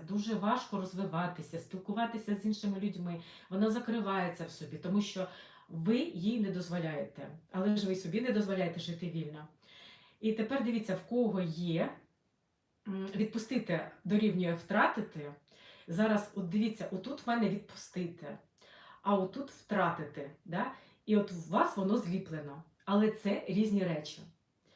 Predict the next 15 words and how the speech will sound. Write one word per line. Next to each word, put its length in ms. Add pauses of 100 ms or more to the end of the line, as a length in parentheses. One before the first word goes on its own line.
(420)
І 100
тепер 420
уважно 460
просто 260
дивіться 680 (120)
на 120
мене. 420 (960)
Да? 280
І 80
зараз 460
я 440 (1900)
оце 340
відокремлюю 840
у 20
вас. 360